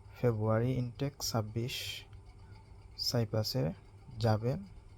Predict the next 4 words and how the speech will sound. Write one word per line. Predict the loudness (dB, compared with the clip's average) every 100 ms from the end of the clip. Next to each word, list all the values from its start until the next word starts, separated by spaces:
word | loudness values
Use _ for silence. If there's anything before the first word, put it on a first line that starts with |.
| -6
ভাবছেন, | 0 0 2 0 0 -4 -10 -16 -20 -20 -20 -20 -20 -20 -20 -18 -12
কিভাবে | 0 4 6
অ্যাপ্লাই | 6 2 2 2
করবেন, | 4 2 2 0